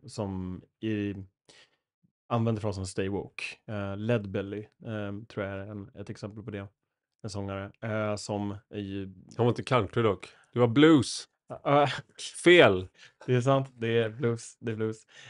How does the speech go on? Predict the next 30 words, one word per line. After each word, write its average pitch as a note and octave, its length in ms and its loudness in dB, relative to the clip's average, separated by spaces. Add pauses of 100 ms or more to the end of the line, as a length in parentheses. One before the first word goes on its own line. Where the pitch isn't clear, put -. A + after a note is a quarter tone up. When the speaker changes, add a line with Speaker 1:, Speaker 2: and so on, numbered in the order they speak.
Speaker 1:
Eh, C3 440 4
men C#3 160 2
han, D3+ 320 6
han, C#3+ 400 2
eh, C#3 140 2 (480)
nämnde C#3+ 380 2
frasen A2 300 0
"stay G#2+ 160 -2
woke" G#2+ 280 0
i - 40 -4
relation G#2+ 400 -4
till G2+ 220 -6
en, G2 300 -6
eh, G2 200 -4
våldtäktsdom G#2+ 680 -2 (240)
mot, G2+ 480 -6
eh, F#2 500 -8 (100)
några F#2+ 340 -8
svarta G2+ 440 -8 (200)
som, F2+ 480 -10
som, F#2+ 460 -12
eh, F2+ 160 -12 (460)
då G2 180 -4
falskeligen G#2+ 440 -4
anklagades, G#2+ 640 -6
och, - 340 -18
eh, G2 140 -12
uppmaningen F#2+ 400 -10
då F2+ 120 -12
i F#2 160 -16